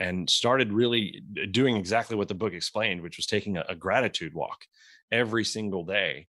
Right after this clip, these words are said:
Um, and I do it on my lunchtime, 'cause it usually take me ten minutes to eat lunch, and then I go for a gratitude walk at lunch, um,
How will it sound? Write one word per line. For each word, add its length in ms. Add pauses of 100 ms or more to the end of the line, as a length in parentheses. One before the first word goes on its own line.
(320)
Um, 400
and 100
I 80
do 160
it 60
on 80
my 80
lunchtime, 500
'cause 220
it 100
usually 280
take 180
me 80
ten 180
minutes 240
to 80
eat 140
lunch, 320
and 100
then 80
I 80
go 160
for 160
a 60
gratitude 420
walk 220
at 80
lunch, 360 (440)
um, 400